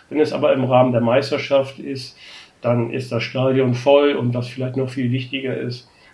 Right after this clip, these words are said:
dann sind die ganzen T-V-Sender vor Ort und nehmen die Sache auf. Also nur dadurch, dass ich eine Liga habe und gegen andere Mannschaften im Rahmen dieser Liga spielen kann, wird das Produkt eben ganz, äh, interessant und ich kann es vermarkten, wenn es eine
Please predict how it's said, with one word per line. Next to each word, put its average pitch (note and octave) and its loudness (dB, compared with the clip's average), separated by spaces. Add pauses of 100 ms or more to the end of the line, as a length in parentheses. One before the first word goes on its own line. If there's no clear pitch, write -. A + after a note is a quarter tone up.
(120)
dann A#2+ 0
sind A#2+ -2
die A#2 0
ganzen A2+ -6
T-V-Sender A2+ -6
vor - -10
Ort C3 -2
und A#2+ -6
nehmen G2+ -10
die G2 -14
Sache - -12
auf. - -10
Also B2 -2
nur F3 4
dadurch, G3+ 4
dass C#3 -6
ich C3 -6
eine C3+ -2
Liga E3+ 0
habe E3+ -2 (340)
und F3+ 4
gegen D3+ -2
andere D3 -2
Mannschaften C#3 -2
im D#3 -2
Rahmen C#3 0
dieser B2 0
Liga C3 -6
spielen B2 -8
kann, D3 -6 (360)
wird B2 -8
das C3 -10
Produkt C3+ -2
eben B2 -2
ganz, A#2 -4
äh, C3+ -10
interessant B2+ 0
und B2+ -2
ich B2 -6
kann A#2+ -6
es A2+ -10
vermarkten, F#3 0
wenn E3+ -2
es E3+ -8
eine D#3 -2